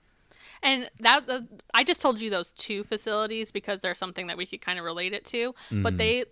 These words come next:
Speaker 1: there's other, there's at least three more. One of
Speaker 2: Oh,
Speaker 1: them is
Speaker 2: yeah.
Speaker 1: in New Zealand. So this is pretty, like,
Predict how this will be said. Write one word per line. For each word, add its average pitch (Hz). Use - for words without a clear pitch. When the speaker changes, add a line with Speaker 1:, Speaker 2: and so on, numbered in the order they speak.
Speaker 1:
there's 233
other, 214
there's 214
at 214
least 233
three 220
more. 190
One 202
of 220
Speaker 2:
Oh, -
Speaker 1:
them 247
is 233
Speaker 2:
yeah. 240
Speaker 1:
in 220
New 202
Zealand. 180
So 214
this 214
is 254
pretty, 202
like, 175